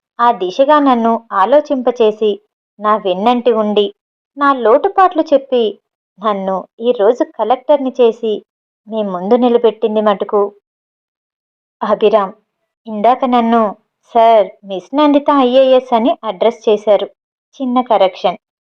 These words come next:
నేను మిసెస్ నందిత అభిరామ్ ఐఏఎస్ అని చిరునవ్వుతో చెప్పి, ఒక్క సెకను జై వైపు, మరో సెకను పార్థు వైపు చూసింది. అక్క చెప్పేది తనలో తానే నవ్వుకుంటూ చూస్తున్నాడు పార్థు.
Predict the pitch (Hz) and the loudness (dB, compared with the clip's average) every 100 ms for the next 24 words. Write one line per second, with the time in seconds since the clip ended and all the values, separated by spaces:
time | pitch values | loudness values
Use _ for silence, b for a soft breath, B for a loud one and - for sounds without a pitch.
0 | _ 208 208 196 190 180 _ _ 190 202 | _ -8 -6 -4 -6 -10 _ _ -12 -12
1 | 185 277 277 240 226 226 233 220 196 208 | -2 0 0 -2 0 0 2 0 0 0
2 | 190 185 _ _ 196 196 190 190 180 175 | -2 -4 _ _ -10 -6 -2 2 2 0
3 | - _ _ _ _ - 202 226 - 226 | -8 _ _ _ _ -10 -8 -8 -4 -2
4 | 208 269 277 269 262 240 214 214 214 214 | 0 0 2 2 0 0 -4 -4 -10 -10
5 | - _ _ _ 311 320 320 302 214 302 | -14 _ _ _ -4 -2 -6 -2 0 0
6 | 330 240 220 240 262 247 220 214 214 - | -2 2 2 4 2 0 -4 -6 -8 -10
7 | 214 202 190 196 180 233 285 - 170 180 | -4 0 0 -2 -2 -2 -4 -2 -2 0
8 | 208 294 294 285 277 226 214 214 202 208 | -2 2 2 0 -8 -10 -8 -6 -4 -4
9 | - _ _ _ _ _ - 226 208 285 | -6 _ _ _ _ _ -6 -6 -4 -4
10 | 285 285 - 247 220 220 - - 220 226 | 0 0 2 2 2 -4 -6 -2 0 2
11 | 320 359 349 339 302 226 202 262 277 254 | 0 2 2 2 2 0 0 -2 -2 0
12 | 294 302 240 247 226 220 208 202 - 220 | 0 2 -2 -2 -6 -2 0 -2 -6 -4
13 | 185 185 - 208 | -2 -2 -8 -12